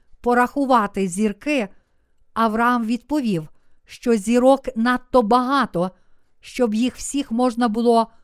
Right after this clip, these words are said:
порахувати. Тоді Бог пообіцяв Аврааму, що дасть йому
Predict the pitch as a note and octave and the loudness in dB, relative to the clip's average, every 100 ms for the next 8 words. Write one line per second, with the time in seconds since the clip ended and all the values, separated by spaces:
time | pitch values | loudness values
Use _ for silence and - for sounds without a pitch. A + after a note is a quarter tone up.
0 | _ - A#3+ A#3 - B3+ B3+ A3 - D3+ | _ -4 -2 -2 -2 0 0 -2 -6 -10
1 | - _ _ _ _ _ _ _ _ _ | -10 _ _ _ _ _ _ _ _ _
2 | _ A#3+ A#3+ G3+ A#3+ A#3 G#3+ F#3 E3+ C4+ | _ 0 0 2 2 2 0 -2 0 4
3 | C4 - - - - _ - B3+ C4 C#4 | 4 2 -10 -20 -20 _ -2 4 4 4
4 | D4+ - G3+ F3+ - G#3 G#3 A3 C4 A#3 | -2 0 0 0 -2 -2 0 0 0 0
5 | F#3 G#3 - _ _ _ - - A#3 F#3 | -2 -4 -8 _ _ _ -14 -4 -2 0
6 | C4 D#4+ - B3+ C4+ B3+ C4 | -4 -4 -8 -4 0 2 2